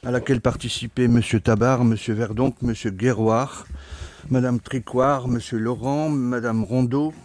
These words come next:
monsieur Denfert, en auditeur libre. Suite à la demande de la propriétaire pour cession de sa parcelle cadastrée B D cent quatre-vingt-un, située en secteur deux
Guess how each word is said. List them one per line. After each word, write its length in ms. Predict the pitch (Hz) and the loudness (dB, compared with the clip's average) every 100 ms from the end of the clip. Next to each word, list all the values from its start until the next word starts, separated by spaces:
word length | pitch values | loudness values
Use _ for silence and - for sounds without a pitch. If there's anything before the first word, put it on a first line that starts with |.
| - | -12
monsieur 340 | 104 117 - 131 | -8 -8 -6 -8
Denfert, 720 | 101 92 123 117 117 98 107 | -6 0 0 0 -6 -6 -6
en 180 | 117 110 | -4 -4
auditeur 520 | 101 113 - 110 107 | -6 -10 -8 -8 -6
libre. 400 | 107 95 98 87 - - - - - - - - - - | -10 -10 -14 -16 -18 -18 -20 -20 -16 -16 -14 -16 -18 -10
Suite 300 | - 165 156 | -6 0 4
à 80 | |
la 100 | 131 | 4
demande 400 | 123 151 170 170 | 4 4 6 6
de 80 | 143 | 6
la 140 | 135 127 | 4 4
propriétaire 720 | 147 123 143 139 - 165 - | 0 0 0 0 2 0 0
pour 200 | 117 - | -8 -2
cession 380 | 143 - 160 | -2 2 4
de 100 | 156 | 6
sa 160 | 117 127 | 6 4
parcelle 560 | - 143 - 127 101 98 | 4 0 2 4 4 4
cadastrée 580 | 117 113 117 - 135 | 4 6 4 2 0
B 200 | 117 127 | 2 4
D 320 | 127 151 160 - - - - | 4 4 4 0 -16 -16 -12
cent 240 | - - 156 | -2 2 4
quatre-vingt-un, 840 | 147 - 135 127 - - 147 127 - - - | 2 2 4 4 2 0 2 2 0 -14 -18
située 480 | - 131 120 135 139 | -12 -12 -4 -2 0
en 100 | 123 | -2
secteur 560 | - 110 - 127 101 | -4 -8 -4 -4 -4
deux 280 | 98 135 120 | -2 0 0